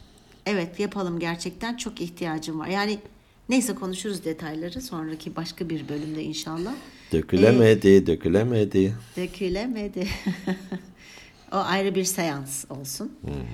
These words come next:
Speaker 1: Ee, bir konu olsun. Ee, dediğim gibi istemeyi bilmem ama yardım etmeyi çok iyi bilirim. Ee, burada hiç tevazu gösteremeyeceğim.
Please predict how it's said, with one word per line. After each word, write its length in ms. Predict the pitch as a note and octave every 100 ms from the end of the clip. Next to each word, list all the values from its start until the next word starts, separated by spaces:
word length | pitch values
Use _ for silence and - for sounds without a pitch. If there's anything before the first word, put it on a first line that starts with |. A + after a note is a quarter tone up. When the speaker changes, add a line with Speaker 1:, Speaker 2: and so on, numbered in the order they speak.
| A#1+ - -
Speaker 1:
Ee, 280 | - F#3
bir 160 | F3 E3+
konu 260 | - E3+ E3+
olsun. 460 | D#3+ - B3 C4 -
Ee, 400 | F#3+ F#3+ F#3+ F#3+ A#3+ - - _ _ G3
dediğim 280 | F#3+ A3+
gibi 180 | F#3+ F3
istemeyi 480 | F#3 - A#3 A3+ A3
bilmem 420 | G#3 G#3+ B3 D#4+ - - _ _ _
ama 180 | - G#3+
yardım 380 | G#3+ G3+ G#3 A3+
etmeyi 340 | G#3 G#3 G#3+ G#3
çok 240 | G#3 -
iyi 140 | F3+
bilirim. 360 | E3 E3 G3+ A#3 - - - - - - - -
Ee, 240 | F3+ F3 E3+
burada 340 | F3+ F#3+ F#3 -
hiç 160 | F#3 F3+
tevazu 540 | G#3 G3 F#3 E3 F3
gösteremeyeceğim. 800 | F3+ F3 F3 G3 E3+ D#3 F3 F#3+